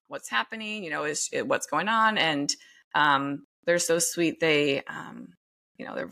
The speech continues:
they're very, they're very in tune. I, I think partly just because they are raised, um, in a home where things are, have been hard over the years in different ways. But, um, that has been t-, at times very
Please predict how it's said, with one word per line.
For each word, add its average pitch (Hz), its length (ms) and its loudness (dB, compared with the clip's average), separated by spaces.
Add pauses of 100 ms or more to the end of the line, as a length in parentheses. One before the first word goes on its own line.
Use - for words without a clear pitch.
they're 160 180 0
very, 165 640 0 (280)
they're 185 100 -2
very 240 240 4
in 175 140 -4
tune. 156 460 -2
I, 156 200 -2
I 160 100 -4
think - 340 -14 (180)
partly 156 400 -2 (380)
just 151 240 -4
because 139 480 -4
they 151 120 0
are 139 140 2
raised, 143 540 -2 (420)
um, 135 440 0 (360)
in 156 120 -4
a 127 80 2
home 156 320 -8
where 143 300 2 (200)
things 156 240 -6
are, 147 340 2
have 156 200 -10
been 143 120 -4
hard 151 380 0
over 147 220 -4
the 151 100 -8
years 156 240 -2
in 147 100 -8
different - 260 -10
ways. 156 380 -6
But, 160 200 2 (560)
um, 143 460 0 (200)
that 170 180 2
has 165 160 -2
been 147 360 -2 (260)
t-, - 100 -8 (140)
at 175 160 -2
times 185 480 0
very 156 560 0